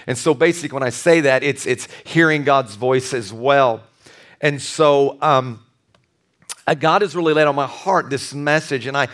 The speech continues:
and I'm building it around in Numbers that I, as I read. Um, but many people, they'll ask, they'll say, they'll say, "How can I be led by the Spirit? You know, how can I hear God's voice?" And let me tell you something, in the day and hour we live in right now, we need to hear God's voice,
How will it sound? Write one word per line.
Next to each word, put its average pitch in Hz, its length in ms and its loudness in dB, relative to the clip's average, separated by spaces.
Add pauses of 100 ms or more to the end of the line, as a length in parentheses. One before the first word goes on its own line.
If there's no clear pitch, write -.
(180)
and 143 140 0
I'm 139 160 -2
building 165 320 4
it 143 100 0
around 139 460 0 (160)
in 135 240 -4
Numbers 143 460 0
that 143 120 0
I, 139 140 2
as 131 180 -6
I 131 120 2
read. 131 560 0 (500)
Um, 131 480 -4
but 147 180 0
many 185 220 2
people, 180 320 0
they'll 151 100 6
ask, 156 440 0
they'll 143 100 0
say, 139 320 0 (180)
they'll 151 100 -2
say, 156 140 -2
"How 165 320 -2
can 180 160 -6
I 147 60 -2
be 139 120 -2
led 127 220 0
by 127 120 4
the 131 100 -2
Spirit? 120 500 -2 (600)
You 127 100 -2
know, 139 140 2
how 160 200 -2
can 196 140 -4
I 165 100 -2
hear 139 240 -6
God's 127 380 -2
voice?" 131 580 2
And 117 140 -10 (240)
let 151 120 2
me 196 60 0
tell 196 160 2
you 190 80 6
something, 143 380 -4
in 139 400 -6
the 135 80 -8
day 160 180 2
and 170 80 2
hour 165 100 2
we 151 120 0
live 147 260 2
in 143 80 -4
right 143 220 -2
now, 143 400 -4 (100)
we 156 160 0
need 151 240 2
to 135 60 -2
hear 131 220 0
God's 127 360 0
voice, 147 480 0